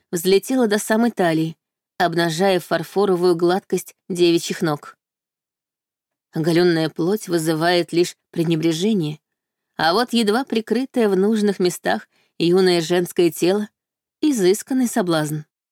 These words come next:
Князь, кажется, забыл, как дышать, как и вся мужская половина племени. Все смотрят? Да пусть смотрят, лишь бы не присоединялись. Бубенцы бесновались. Лисица прыгнула на стол,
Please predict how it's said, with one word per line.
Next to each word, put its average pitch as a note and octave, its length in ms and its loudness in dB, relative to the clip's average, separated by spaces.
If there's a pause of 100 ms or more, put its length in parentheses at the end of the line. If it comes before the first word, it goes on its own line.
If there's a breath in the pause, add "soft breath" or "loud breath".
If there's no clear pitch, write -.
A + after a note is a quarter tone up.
(220)
Князь, F3 300 0
кажется, E3+ 420 -4
забыл, E3 320 2
как E3 180 -2
дышать, E3+ 500 -4 (200)
как F3+ 200 -4
и G3+ 80 4
вся C4 240 -2
мужская A#3+ 460 0
половина G#3 440 2
племени. E3+ 520 0 (380)
Все - 280 0
смотрят? D#3+ 600 -6 (720)
Да G3+ 220 2
пусть D#4 320 0
смотрят, D#3+ 520 -2 (600)
лишь F3 280 2
бы E3 240 -2 (160)
не F#3 140 2
присоединялись. F3+ 920 0 (800)
Бубенцы G#3+ 560 2
бесновались. G3 760 -2 (540)
Лисица F3+ 460 2
прыгнула E3+ 400 0
на D#3+ 140 0
стол, G3 340 -2